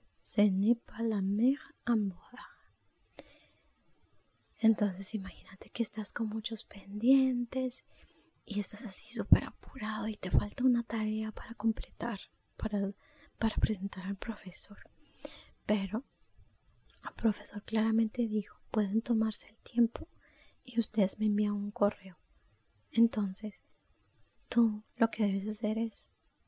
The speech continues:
pensar en esta frase, "Ce n'est pas la mer à boire". Y lo que debes hacer es enviarle un correo al profesor, "Profesor,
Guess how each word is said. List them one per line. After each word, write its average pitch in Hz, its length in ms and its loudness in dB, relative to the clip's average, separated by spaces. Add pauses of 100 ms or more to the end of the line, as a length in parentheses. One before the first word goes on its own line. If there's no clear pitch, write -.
(220)
pensar 202 400 0
en 208 160 2
esta 254 260 -2
frase, 220 520 -4 (220)
"Ce - 200 0
n'est 214 200 4
pas 294 160 -2
la 285 120 4
mer 233 280 2
à 202 60 0
boire". 220 400 -2 (840)
Y 277 360 8
lo 254 140 4
que - 160 -14
debes 190 300 -6
hacer 226 400 -2 (540)
es 220 180 -4
enviarle 220 360 4
un 269 80 6
correo 262 300 2
al 240 60 -2
profesor, - 480 -8
"Profesor, - 560 -2